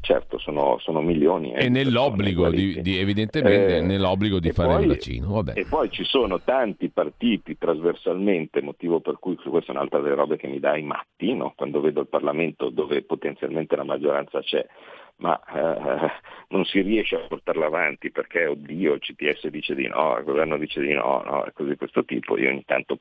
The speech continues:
Speaker 1: scuoto, no, i miei colleghi per la giacca, gli dico: "Ma che cazzo?"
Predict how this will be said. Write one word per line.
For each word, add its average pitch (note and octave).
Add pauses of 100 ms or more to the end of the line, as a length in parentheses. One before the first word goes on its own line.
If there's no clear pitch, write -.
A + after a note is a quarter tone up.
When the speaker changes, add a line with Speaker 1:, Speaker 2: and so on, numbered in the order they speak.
Speaker 1:
scuoto, -
no, E2
i F2+
miei E2
colleghi E2+
per E2+
la D#2+
giacca, E2
gli D2
dico: F2
"Ma -
che -
cazzo?" -